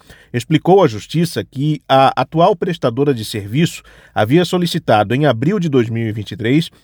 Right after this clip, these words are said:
o recebimento do auxílio emergencial à gratuidade dos idosos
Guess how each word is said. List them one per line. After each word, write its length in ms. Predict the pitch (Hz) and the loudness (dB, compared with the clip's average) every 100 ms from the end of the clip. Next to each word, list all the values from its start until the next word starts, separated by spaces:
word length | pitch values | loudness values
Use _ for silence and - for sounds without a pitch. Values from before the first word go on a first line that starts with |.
| _ | _
o 60 | 120 | 0
recebimento 600 | 143 170 156 131 151 156 | 2 2 0 2 0 0
do 120 | 151 | 2
auxílio 560 | 127 110 - 190 180 139 | 2 0 -4 -4 0 0
emergencial 720 | 120 113 113 - 113 123 151 | 0 -4 -8 -6 0 2 4
à 60 | |
gratuidade 640 | 139 120 123 110 117 123 131 | 2 -2 -4 -4 2 2 0
dos 180 | 113 101 | -6 -8
idosos 460 | 95 120 139 156 | -2 2 2 0